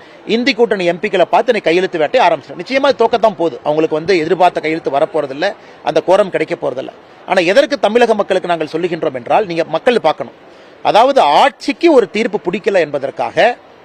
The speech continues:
இந்து இறையாண்மைக்கு எதிராக கருத்து சொல்ல, லஞ்ச லாவண்ய கேஸ்ல எதுவுமே இல்ல,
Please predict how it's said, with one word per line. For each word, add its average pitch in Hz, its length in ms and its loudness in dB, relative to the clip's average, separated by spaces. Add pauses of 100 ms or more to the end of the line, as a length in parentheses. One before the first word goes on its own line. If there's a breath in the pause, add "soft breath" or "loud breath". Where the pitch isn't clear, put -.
(400)
இந்து 254 280 0
இறையாண்மைக்கு 233 580 4
எதிராக 214 200 4
கருத்து 170 280 -4
சொல்ல, 151 560 2
லஞ்ச 190 280 2
லாவண்ய 190 420 2
கேஸ்ல 165 260 -2
எதுவுமே 151 380 0
இல்ல, 135 460 0